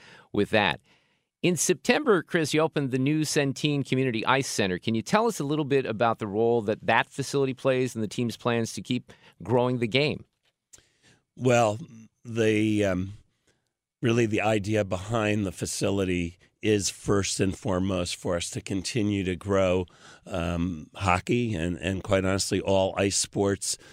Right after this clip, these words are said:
Speaker 2: in our community. Um, the four sheet fac-, four ice sheet facility is really meant to be the hub of hockey in the region and,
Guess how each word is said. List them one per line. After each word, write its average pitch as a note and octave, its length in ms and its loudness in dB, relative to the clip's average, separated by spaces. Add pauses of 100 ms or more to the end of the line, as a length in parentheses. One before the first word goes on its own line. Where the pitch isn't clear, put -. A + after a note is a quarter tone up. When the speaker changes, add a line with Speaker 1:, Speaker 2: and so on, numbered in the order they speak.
(160)
Speaker 2:
in G#2 200 2
our F#2 140 0
community. G2+ 760 2 (560)
Um, D#2+ 380 -6
the G2+ 140 -2
four B2 420 4
sheet B2+ 640 0
fac-, - 380 -6
four A2+ 380 2
ice A#2+ 220 2
sheet - 320 0
facility A2+ 720 2 (260)
is G#2+ 160 -2
really B2 240 4
meant A2+ 400 2
to - 120 -4
be G#2 360 2 (220)
the F#2+ 140 -2
hub B2+ 500 2
of G2 120 -4
hockey A#2 460 -2
in A2 140 0
the F#2 80 -2
region G#2 720 -2 (460)
and, A2 340 2